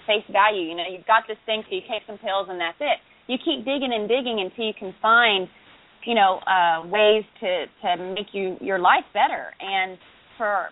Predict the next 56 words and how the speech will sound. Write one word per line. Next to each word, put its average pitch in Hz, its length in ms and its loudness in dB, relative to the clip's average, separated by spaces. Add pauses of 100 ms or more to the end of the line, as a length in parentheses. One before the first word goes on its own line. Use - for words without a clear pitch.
I 180 80 -6
know 214 240 -2
for 202 80 -14
Kimberly, 226 560 -4
you 185 140 -8
know, 185 100 2
y-, 180 200 -10 (360)
in 208 140 -2
your 185 120 0 (120)
story, 277 340 4
which 185 160 -10
is 202 120 -12
a 208 40 -12
really 254 280 -2
great 214 220 4 (100)
story, 196 360 4
I, 180 280 4
I 185 40 -2
included 247 400 -10
it, 190 160 -2
um, 175 400 -4
on 185 160 2
the 180 80 -8 (140)
show 214 160 -2
notes. 196 400 -2 (100)
So 190 120 -4
if 180 100 -8
anybody 202 340 0
can 190 240 -14
see 226 160 -4
those, 170 300 4
you 185 80 -8
can, 175 180 -8
you 175 80 -2
can 170 160 -12
click 208 220 -6
on 196 120 2
it. 175 60 4
It'll 170 140 -4
take 185 140 -2
you 202 40 -12
to - 140 -18
the 180 100 -6
link. 196 240 -2 (600)
But 220 240 2
you 302 160 -4
had 339 240 -2
lots 247 400 0
of - 80 -20
things 175 320 -14 (160)
that 254 160 -12
could 240 80 -8
have 208 240 -10
been 190 160 -10
your 180 120 -10
root 175 200 -10